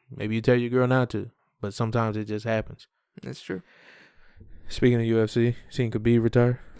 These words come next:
Speaker 2: Th-, yeah, after his win
Speaker 1: Yeah.
Speaker 2: against Gaethje.
Speaker 1: Mm-hmm. Left undefeated.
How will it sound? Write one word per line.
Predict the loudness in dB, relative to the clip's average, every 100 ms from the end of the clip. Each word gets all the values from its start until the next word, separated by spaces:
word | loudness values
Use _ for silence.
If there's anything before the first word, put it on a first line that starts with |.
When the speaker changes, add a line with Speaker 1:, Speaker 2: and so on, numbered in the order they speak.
| -20 -20 -10
Speaker 2:
Th-, | -8
yeah, | -4 -2 -2
after | -2 -4
his | -6
win | -6 -8 -10 _ -18
Speaker 1:
Yeah. | -14
Speaker 2:
against | -8 -8 -6
Gaethje. | -6 -6 -12 -16 _ _ _ _ _
Speaker 1:
Mm-hmm. | -20 -20 -14 -12 -12 _ _ _ _ _ _ -20 _ -20 _ _ _ _
Left | -16 -12
undefeated. | -10 -10 -12 -6 -6